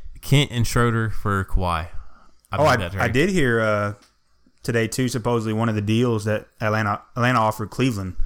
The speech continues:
Speaker 2: on draft night was Kent Bazemore.
Speaker 1: I
Speaker 2: For
Speaker 1: believe
Speaker 2: their,
Speaker 1: it.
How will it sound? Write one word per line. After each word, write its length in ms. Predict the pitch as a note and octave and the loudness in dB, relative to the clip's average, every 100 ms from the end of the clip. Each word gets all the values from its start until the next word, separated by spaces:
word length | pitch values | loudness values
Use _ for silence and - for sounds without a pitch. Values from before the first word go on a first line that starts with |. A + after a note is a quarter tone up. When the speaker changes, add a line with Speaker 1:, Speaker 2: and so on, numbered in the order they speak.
| - - _ _ | -2 -12 _ _
Speaker 2:
on 80 | G#2+ | -6
draft 300 | G2+ A2 A2 | -2 0 -2
night 260 | G2 F2+ F2 - _ _ _ - | -6 -14 -16 -20 _ _ _ -12
was 140 | G2 | -8
Kent 220 | - A2 | -4 -2
Bazemore. 460 | G2+ G2 F#2 F#2 F2 - - - - - - _ _ - | -2 -4 -4 -8 -4 -2 -2 -6 -12 -14 -18 _ _ -2
Speaker 1:
I 100 | G2 | 0
Speaker 2:
For 100 | G#2+ | 2
Speaker 1:
believe 180 | G#2 | 2
Speaker 2:
their, 80 | F#2 | 0
Speaker 1:
it. 80 | - | -4